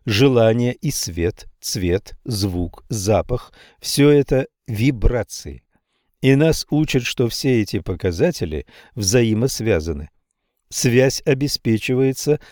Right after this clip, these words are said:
законом аналогии. Прекрасная чистая мысль, прекрасное чистое чувство, прекрасное чистое желание дают прекрасный свет –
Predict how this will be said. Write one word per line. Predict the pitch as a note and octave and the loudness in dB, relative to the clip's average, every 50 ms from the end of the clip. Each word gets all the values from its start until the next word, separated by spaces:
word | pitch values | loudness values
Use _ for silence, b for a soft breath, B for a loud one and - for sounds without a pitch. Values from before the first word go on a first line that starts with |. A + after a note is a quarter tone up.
| b b b | b b b
законом | A2+ F#2+ G2 C3 - - - B2 A2+ A2 A2+ G#2+ G#2+ | -4 0 2 2 0 2 0 0 2 2 2 2 0
аналогии. | A2 A2+ A2+ G#2 G#2 G#2 F2+ D#2 D2 C#2 C2 - _ _ _ _ _ _ _ _ _ _ _ - | 2 2 2 2 2 0 -2 -2 -6 -10 -10 -12 _ _ _ _ _ _ _ _ _ _ _ -2
Прекрасная | C3+ B2 C3 - - A#2+ B2 A#2+ G#2+ - - A#2 G#2 G2 G2+ | 2 2 2 4 4 4 4 4 2 0 -4 -4 -4 -4 -4
чистая | - - A2+ G#2 - - - - G#2 F#2 F2 - _ - | -4 -4 -2 -2 -2 -4 -2 0 0 0 0 0 _ -6
мысль, | D#3+ - B2 A#2 G#2+ - - - A2+ B2 C#3 B B B B B B B | -4 -2 0 0 0 0 -2 -2 -2 -2 -4 B B B B B B B
прекрасное | B - - D3+ - - D3 E3 E3+ D#3 - - A2 G#2+ G#2 G#2 | B 4 4 4 4 4 4 4 4 4 2 0 0 0 0 0
чистое | - - A#2 A2 G#2 - - G#2+ G2+ F#2 F#2 F2 | 0 -2 -2 -2 -2 -2 0 2 2 2 2 0
чувство, | - - - D3+ C#3+ C3+ - - - C3+ C#3+ D#3+ D#3 b b b b b b - | -2 -4 -2 0 0 0 -2 -4 -2 0 0 0 0 b b b b b b 2
прекрасное | B2+ C#3 C#3 B2+ - D#3 E3+ E3+ - - - B2+ A#2+ A#2 | 4 4 4 4 4 4 4 4 4 0 -2 -2 0 0
чистое | G#2 - - B2+ A#2+ - - - A2+ G2+ G2 - - | 0 -2 -4 -4 -4 -4 -2 0 2 2 2 0 0
желание | D3 A#2+ G#2 B2+ C#3+ C#3+ C3 A#2 A2 G#2+ A2 B2 C3+ D3+ D3+ b b b b b b | -2 0 2 4 4 4 6 4 4 4 2 0 -2 -2 -4 b b b b b b
дают | - G2 A#2+ A#2+ A2+ B2+ D#3+ E3 - - _ _ _ - | 0 2 4 4 4 4 0 0 -2 -8 _ _ _ 0
прекрасный | - A#2+ A#2 - - A2 A2 A2 A#2 - - - B2 A#2+ A#2 | 2 2 2 2 2 2 2 2 2 0 -2 -4 -4 -4 -4
свет – | - - B2+ A2+ B2+ D3 D3+ - - | -4 -6 -4 0 0 0 0 -2 -6